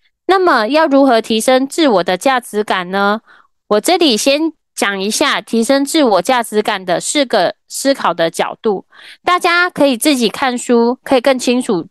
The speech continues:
知道具体的做法。第一个，将情绪的主控权拿回来，不要让外在的人事物影响你的内心，这是一种焦虑的处理方式，这样你才能清楚地看到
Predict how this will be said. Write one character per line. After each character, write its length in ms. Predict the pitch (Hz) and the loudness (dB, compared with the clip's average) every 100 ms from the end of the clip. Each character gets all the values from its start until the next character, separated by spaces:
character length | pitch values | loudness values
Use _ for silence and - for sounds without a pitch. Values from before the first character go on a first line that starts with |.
| _ | _
知 180 | - 240 | -2 0
道 200 | 247 214 | 2 0
具 240 | - 269 | 0 -2
体 220 | 240 214 | 0 0
的 140 | 160 156 | 0 0
做 240 | 214 170 | 2 0
法。 300 | 156 165 - _ _ _ _ - | 0 -6 -6 _ _ _ _ 0
第 220 | 370 359 | 2 2
一 40 | |
个， 340 | 330 302 175 - _ _ _ | 2 2 2 -4 _ _ _
将 200 | 381 440 | -2 -2
情 300 | - 311 277 | 0 2 2
绪 220 | 277 359 | 0 2
的 120 | 277 | 2
主 200 | 240 196 | 0 -4
控 200 | 175 254 | -2 -2
权 240 | 226 214 190 | 0 -2 -2
拿 200 | 175 185 | -2 -2
回 200 | 190 180 | 0 0
来， 320 | 180 175 180 _ _ _ | 0 -2 -10 _ _ _
不 100 | 233 | 2
要 140 | 285 339 | 4 4
让 240 | 370 330 | 2 2
外 160 | 339 294 | 0 2
在 200 | 330 269 | 0 2
的 180 | 240 | 0
人 220 | 214 208 214 | 2 -2 -2
事 180 | - | -4
物 160 | 277 247 | -4 -4
影 180 | 208 208 | -6 -2
响 220 | 214 208 | -2 -2
你 80 | 196 | -2
的 140 | 165 | -2
内 260 | 180 214 190 | 0 -2 -2
心， 380 | - 190 190 214 _ _ | -4 -6 -6 -10 _ _
这 100 | - | -2
是 140 | 359 370 | 2 2
一 100 | 349 | 2
种 240 | 247 185 | 2 -2
焦 280 | - 254 262 | -2 0 2
虑 180 | 285 262 | 2 2
的 160 | 214 | 0
处 220 | - 190 | -2 -2
理 180 | 190 190 | -2 -2
方 240 | 170 180 180 | -4 -4 -4
式， 380 | - 202 - - - _ | -2 0 -2 -6 -20 _
这 180 | 330 330 | 0 2
样 260 | 311 233 143 | 2 -2 -4
你 160 | 180 | -4
才 160 | 170 185 | -2 -2
能 180 | 196 196 | -2 -2
清 240 | 247 247 | -2 -2
楚 220 | - 190 | -2 -2
地 160 | 175 160 | -2 -2
看 240 | - 214 | -4 -4
到 280 | 202 214 | -2 -2